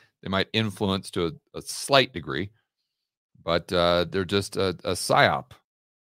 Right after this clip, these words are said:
organization. So why would you pay any attention to them? I don't know. But for some reason,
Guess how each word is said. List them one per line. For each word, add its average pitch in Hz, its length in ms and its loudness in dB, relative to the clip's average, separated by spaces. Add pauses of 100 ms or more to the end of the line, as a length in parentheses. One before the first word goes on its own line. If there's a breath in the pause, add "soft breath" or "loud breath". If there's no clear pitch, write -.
(160)
organization. 80 800 -2
So 80 380 -4
why 90 440 2
would 104 320 -2
you 92 480 -4 (320)
pay 101 140 0
any 95 120 0
attention 92 360 -6
to - 20 -4
them? 90 140 -6 (500 soft breath)
I 107 140 4
don't 104 160 2
know. 95 240 0 (260)
But - 140 -20
for - 100 -20
some 101 280 -2
reason, 90 440 -2